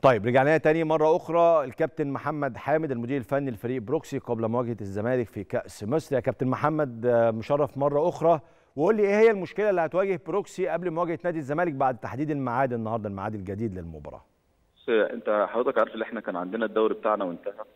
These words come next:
Speaker 2: بقاله فترة كبيرة،
Speaker 1: مم.
Speaker 2: وإحنا اتفاجئنا قبل ماتش الزمالك ب، ب تمانية وأربعين ساعة إن جالنا التأجيل.
Speaker 1: مم.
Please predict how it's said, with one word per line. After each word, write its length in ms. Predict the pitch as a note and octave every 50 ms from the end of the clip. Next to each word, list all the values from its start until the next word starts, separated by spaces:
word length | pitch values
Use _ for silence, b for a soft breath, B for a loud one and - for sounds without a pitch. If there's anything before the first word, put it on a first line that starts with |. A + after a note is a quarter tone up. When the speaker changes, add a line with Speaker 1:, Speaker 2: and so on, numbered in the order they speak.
| _ _ -
Speaker 2:
بقاله 200 | - F2+ G2+ G#2+
فترة 300 | - - A2 - A2 F#2+
كبيرة، 360 | - - - F2+ F#2 G2+ G#2 - - - _ -
Speaker 1:
مم. 180 | A#2 G#2+ F#2 D#2 _ _ _ _ _ - -
Speaker 2:
وإحنا 340 | G2 G#2 A2 - A#2+ A2 G2+
اتفاجئنا 480 | - - G2+ G2 A2+ A#2+ A#2 G#2+ -
قبل 200 | B2 A#2 A#2 A2 G#2+
ماتش 280 | A2 A#2+ - - -
الزمالك 500 | G#2 F2+ F#2+ F#2+ F#2+ G#2+ G#2+ G2+ G2 - - - -
ب، 40 | F2 F2 E2+ E2+ E2+ E2+ E2+ E2
ب 40 | E2+
تمانية 300 | - - G#2 G#2+ A#2 A#2+
وأربعين 360 | A2+ A2 - - G2+ A2+ A#2+ - -
ساعة 340 | A#2 A#2 A2+ A#2 A#2 A2+ - - - _ _ _ _ _ - G2
إن 180 | G2 G#2 G#2
جالنا 240 | G2 A#2+ B2 B2 A#2
التأجيل. 460 | - - G#2 D#2+ F2 F2 F2 E2 - - - _ -
Speaker 1:
مم. 240 | A#2 A#2+ A#2 G2+